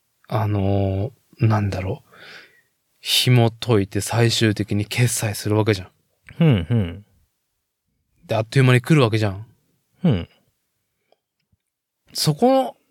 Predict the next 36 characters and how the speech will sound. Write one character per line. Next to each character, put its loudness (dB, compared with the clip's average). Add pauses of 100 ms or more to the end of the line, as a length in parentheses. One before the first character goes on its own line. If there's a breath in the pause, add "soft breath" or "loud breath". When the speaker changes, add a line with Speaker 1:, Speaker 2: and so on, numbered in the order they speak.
(120)
Speaker 1:
点 2
の、 2 (340)
え -2
ー -18
っ -18 (260)
と、 -4
自 -2
分 0
が 2 (160)
そ -2
れ 0
を 2
ち -8
ゃ 4
ん 0
と 0 (1300)
見 4
つ -2
め 6
る 0
姿 -6
勢 2 (280)
Speaker 2:
は 4
い、 -6
は -4
い。 -10 (1040)
Speaker 1:
は、 2 (520)
な -6
か -6
な -2
か 2
難 4
し 0
い 2
と 4
思 0